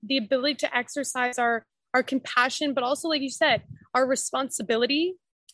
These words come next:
in that. And I think that kind of just comes with maturing.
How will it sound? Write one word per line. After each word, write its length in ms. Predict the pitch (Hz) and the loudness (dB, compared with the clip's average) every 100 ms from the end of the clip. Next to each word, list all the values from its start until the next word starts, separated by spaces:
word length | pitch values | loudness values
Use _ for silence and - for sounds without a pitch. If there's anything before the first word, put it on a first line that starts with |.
| - | 0
in 180 | 262 277 | 2 6
that. 160 | 302 | 4
And 120 | 311 | 4
I 80 | 262 | 0
think 200 | - 277 | 0 0
that 160 | 269 233 240 _ _ | 0 -2 -16 _ _
kind 220 | - 269 277 | -4 -2 0
of 60 | |
just 160 | 254 - | -2 -6
comes 320 | - 247 233 | -4 -4 0
with 140 | 254 - _ - | 0 0 _ -4
maturing. 760 | 247 - 254 226 247 302 339 | -4 0 0 2 4 2 0